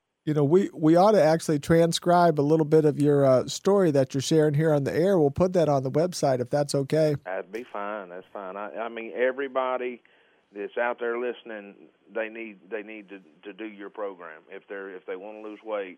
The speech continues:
Speaker 2: you know. And, and it's something I've always said: "If it's to be, it's up to me."
Speaker 1: Yeah.
Speaker 2: Uh, and, and that's what, that's the saying that I've always said.
Speaker 1: Yeah.
Speaker 2: And, and that's the true fact.
Speaker 1: Well, and, and Andy, talk a little bit about your energy level. Think about when we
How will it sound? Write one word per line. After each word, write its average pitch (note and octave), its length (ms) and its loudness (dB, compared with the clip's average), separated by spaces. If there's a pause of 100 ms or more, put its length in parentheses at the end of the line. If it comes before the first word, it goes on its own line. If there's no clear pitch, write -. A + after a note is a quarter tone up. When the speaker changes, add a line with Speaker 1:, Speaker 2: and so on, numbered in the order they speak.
Speaker 2:
you G2 80 -20
know. F#2 200 -16
And, F#2 200 -16
and G2+ 140 -16
it's G#2 160 -12
something G2+ 240 -14
I've G2+ 140 -8
always G2+ 500 -6
said: G2 200 -8
"If F2+ 120 -14
it's G2 160 -10
to F#2+ 80 -18
be, G2+ 240 -10
it's G2+ 180 -14
up F#2+ 140 -10
to G2+ 80 -14
me." F#2 260 -14 (460)
Speaker 1:
Yeah. - 60 -12 (120)
Speaker 2:
Uh, G2 160 -10 (100)
and, G2 180 -12 (140)
and G2 100 -12
that's G2+ 240 -8
what, G#2 180 -8
that's G#2+ 240 -4
the G2+ 120 -14
saying G2 220 -8
that F#2+ 140 -10
I've F#2 100 -6
always F#2+ 380 -4
said. D2+ 180 -10 (580)
Speaker 1:
Yeah. D3+ 200 -4
Speaker 2:
And, B2 80 -10
and F#2 180 -10
that's F#2+ 220 -6
the - 60 -20
true G2+ 200 -10
fact. - 380 -12 (240)
Speaker 1:
Well, G3 180 0
and, F#3+ 320 -2 (140)
and E3+ 140 -4
Andy, B3+ 400 -2 (440)
talk D4 280 0
a - 20 2
little D4 240 2
bit G#3+ 160 4
about G3+ 300 2
your E3 140 0
energy F#3 400 2
level. D#3 480 4
Think G#3 220 -2
about A#3 300 2
when - 20 0
we F3 100 4